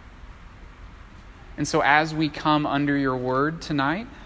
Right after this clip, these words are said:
that's what we want to do, is to continue the process of turning toward you so that we can be healed. And so we ask that your Spirit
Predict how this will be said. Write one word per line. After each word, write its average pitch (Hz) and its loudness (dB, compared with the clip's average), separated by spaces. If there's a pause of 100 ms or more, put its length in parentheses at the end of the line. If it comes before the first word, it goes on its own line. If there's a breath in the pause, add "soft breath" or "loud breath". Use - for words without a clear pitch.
(420 loud breath)
that's 147 0
what 165 0
we 143 0
want 143 0
to 131 -2
do, 139 -4
is 135 -4
to - -6
continue 170 -2
the 196 0
process 139 0 (400 loud breath)
of 139 0
turning 160 2
toward 143 -2
you 143 0
so 165 -2
that 139 -2
we 143 -4
can 139 -4
be 131 -4
healed. 117 -8 (1040)
And 151 -14
so 143 -2
we 139 2
ask 143 4
that 135 -6
your 127 -4
Spirit 131 -2